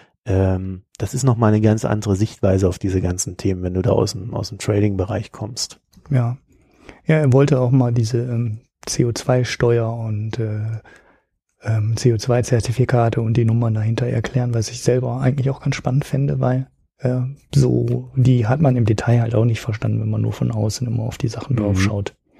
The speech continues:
Speaker 2: Ja, das schaue ich mal, aber nix, nix ist versprochen. Ähm,
Speaker 1: Das ist ja immer so.
Speaker 2: muss halt auch irgendwie klappen und ich habe erst zwei Folgen geschnitten, also eigentlich nur eine heute, das ist die zweite, muss auch mal gucken, ob ich das dann auch alles, äh,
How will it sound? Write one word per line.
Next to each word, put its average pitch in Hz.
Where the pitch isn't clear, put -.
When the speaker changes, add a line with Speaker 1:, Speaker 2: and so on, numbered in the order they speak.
Speaker 2:
Ja, 160
das 135
schaue 135
ich 139
mal, 123
aber 120
nix, -
nix 139
ist 151
versprochen. 131
Ähm, 131
Speaker 1:
Das 123
ist 170
ja 113
immer 104
so. 87
Speaker 2:
muss 147
halt 139
auch 120
irgendwie 135
klappen 139
und 117
ich 117
habe 139
erst 123
zwei 120
Folgen 123
geschnitten, 156
also 131
eigentlich 151
nur 131
eine 143
heute, 143
das 120
ist 135
die 135
zweite, 127
muss 120
auch 135
mal 110
gucken, 117
ob 95
ich 110
das -
dann 113
auch 110
alles, 107
äh, 104